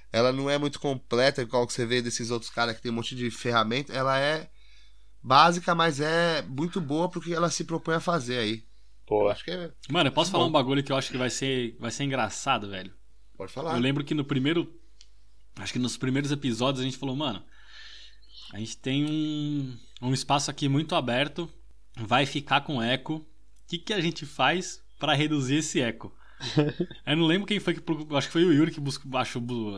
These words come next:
Speaker 3: é, procurou na, no YouTube, alguma coisa assim. Aí o cara tava lá explicando.
Speaker 2: <laughs>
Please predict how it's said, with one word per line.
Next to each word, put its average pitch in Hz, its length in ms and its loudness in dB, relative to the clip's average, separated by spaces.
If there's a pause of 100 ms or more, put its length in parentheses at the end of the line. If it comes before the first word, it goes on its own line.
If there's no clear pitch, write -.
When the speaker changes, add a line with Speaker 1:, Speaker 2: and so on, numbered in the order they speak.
Speaker 3:
é, 98 140 -8
procurou 123 420 0
na, 120 220 2
no 117 120 0
YouTube, 123 640 0 (840)
alguma 127 280 0
coisa 135 240 0
assim. 147 360 -2 (140)
Aí 139 140 4
o 143 40 2
cara 151 220 2
tava 160 220 -4
lá 165 80 0
explicando. 139 600 -2 (240)
Speaker 2:
<laughs> - 300 -4